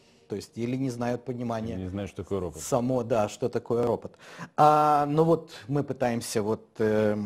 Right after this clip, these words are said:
Speaker 1: как раз поговорить на эту тему. А, хорошо, у нас еще несколько вопросов, и мы перейдем уже к, э, ответам и к реакции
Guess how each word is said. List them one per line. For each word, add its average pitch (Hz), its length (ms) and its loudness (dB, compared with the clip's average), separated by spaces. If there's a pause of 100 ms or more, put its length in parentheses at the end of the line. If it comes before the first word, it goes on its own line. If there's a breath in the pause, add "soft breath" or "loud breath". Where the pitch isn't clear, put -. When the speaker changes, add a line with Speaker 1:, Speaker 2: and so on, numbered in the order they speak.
(240)
Speaker 1:
как - 220 -4
раз 107 180 0
поговорить 104 500 -2
на 101 120 -4
эту 107 140 -6
тему. 95 320 -2 (640 loud breath)
А, 135 240 4
хорошо, 160 760 4
у 135 80 0
нас 185 280 4
еще 160 380 0
несколько 127 720 0
вопросов, 165 720 4 (960 soft breath)
и 139 100 0
мы 165 160 6
перейдем 156 480 4
уже 135 360 4
к, - 200 -10
э, 123 300 4 (100)
ответам 156 720 0
и 123 160 -8
к - 100 -18
реакции 127 800 0